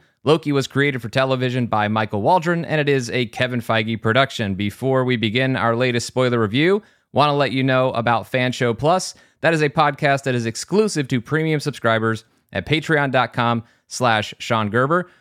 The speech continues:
Also on Apple Podcasts, via Apple Podcast subscriptions. You can find those episodes and subscribe in the same place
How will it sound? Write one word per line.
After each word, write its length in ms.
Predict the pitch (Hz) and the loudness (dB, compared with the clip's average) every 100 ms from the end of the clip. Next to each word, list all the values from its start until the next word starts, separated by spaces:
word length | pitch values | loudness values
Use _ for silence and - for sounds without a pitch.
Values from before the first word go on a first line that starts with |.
| _ | _
Also 320 | - 123 - 90 | 0 0 0 0
on 160 | 110 | 0
Apple 280 | - 104 98 | 0 -2 -2
Podcasts, 600 | - 120 147 165 170 - | 0 0 2 0 -2 -2
via 340 | 101 175 131 123 | 0 2 4 2
Apple 240 | 113 113 110 | 0 0 -2
Podcast 520 | 120 110 101 113 104 | -2 -2 -2 -2 -2
subscriptions. 640 | 104 - 131 131 175 185 | -6 -6 -4 -2 -2 -2
You 100 | 117 | -4
can 140 | 98 98 | -4 -4
find 420 | - 120 127 127 | 0 0 2 0
those 220 | 120 110 | 0 0
episodes 560 | 120 113 - 117 110 107 | 0 -2 -2 0 0 -2
and 100 | 104 | -4
subscribe 560 | 110 - 110 113 113 - _ _ | -6 -2 2 2 2 -4 _ _
in 180 | - 113 | -4 0
the 220 | 110 110 | 0 0
same 400 | 104 - 151 170 | -2 0 0 0
place 480 | 156 208 170 139 - | 0 2 2 0 -4